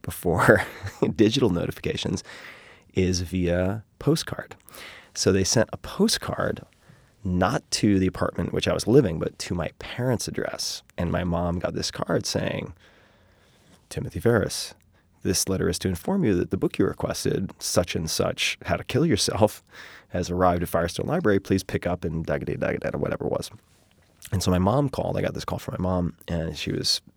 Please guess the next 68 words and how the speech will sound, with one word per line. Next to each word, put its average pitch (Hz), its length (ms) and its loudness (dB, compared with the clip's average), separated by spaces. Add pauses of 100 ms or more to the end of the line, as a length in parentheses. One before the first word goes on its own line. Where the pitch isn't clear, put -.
(160)
shaken - 360 2
up, 87 220 0
but - 120 -4
holding 87 280 0
it 87 80 -6
together, 82 400 0
and - 100 -4
she - 120 -8
asked 98 220 0
me 95 60 2
about - 240 -2
it, - 180 0
and - 220 -8 (1300)
I 147 140 2
was 127 320 6
fast 101 320 4
enough 107 200 2
on 85 80 0
my 82 80 -6
feet - 260 2
that 80 100 0
I 78 60 0
tapped 90 320 0
dance 85 280 0
and - 100 -8
I - 20 -10
said, - 420 -6
"Oh, 135 540 8
that, 98 180 0
you've 98 140 2
nothing 98 220 2
to 90 60 2
worry 80 180 0
about. 80 260 -2
So - 220 2
sorry 87 500 -2 (100)
that 78 140 -2
that 85 220 -2
caught 90 220 2
you 85 60 0
off - 140 -8
guard. 113 400 8
My 82 100 -2
friend 82 300 -4
goes 78 160 -6
to - 80 -4
Rutgers. 90 580 0
He - 60 -6
doesn't 87 180 -4
have 85 120 -4
access 80 320 -4
to - 80 -12
Firestone. 92 680 0
He 80 80 -4
needed 82 300 -4
it 82 100 -4
for - 200 -6
a 82 40 -2
blah, 95 200 2
blah, 85 120 0
blah 80 220 0
research 82 540 -4
project, - 500 -2
and - 300 -8
that - 160 -4
was - 100 -6
for 139 120 -14
him." 139 260 -10